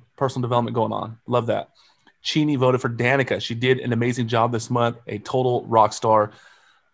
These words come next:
Okay. Joanna voted for Gladys. Our ever supportive senior, very dedicated and hardworking in every way. Chano voted for Gladys.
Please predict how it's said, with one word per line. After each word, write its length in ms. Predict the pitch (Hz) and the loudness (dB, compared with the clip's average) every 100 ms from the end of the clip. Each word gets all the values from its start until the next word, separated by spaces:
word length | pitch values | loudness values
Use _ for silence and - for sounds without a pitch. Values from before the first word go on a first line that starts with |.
| _ | _
Okay. 460 | 110 104 110 107 - - _ - | -8 -4 -2 -2 -6 -12 _ -20
Joanna 920 | 113 107 104 104 120 117 104 101 104 107 | -8 -6 -4 -4 -4 -4 -4 -4 -6 -2
voted 180 | 120 107 | 0 0
for 100 | 110 | -2
Gladys. 560 | 113 117 123 127 - - _ _ _ - | 2 4 4 2 -4 -18 _ _ _ 4
Our 280 | 120 117 - | 6 6 4
ever 180 | 123 131 | 2 2
supportive 420 | 135 123 135 113 | 0 2 2 2
senior, 420 | - 147 139 135 | 0 0 2 2
very 240 | 113 123 123 | 2 2 4
dedicated 340 | 120 117 120 | 2 2 -2
and 60 | 113 | 2
hardworking 680 | 120 120 117 120 120 127 - _ _ 113 | 2 2 0 0 -4 -6 -12 _ _ -6
in 100 | 110 | 0
every 280 | 117 120 | 0 2
way. 420 | 117 113 107 107 110 _ _ _ - | 2 4 4 2 -2 _ _ _ -4
Chano 400 | - 151 139 127 | 2 4 4 4
voted 220 | 127 120 | 2 2
for 100 | 120 | 0
Gladys. 640 | 110 113 117 135 135 - | 0 2 2 0 -2 -10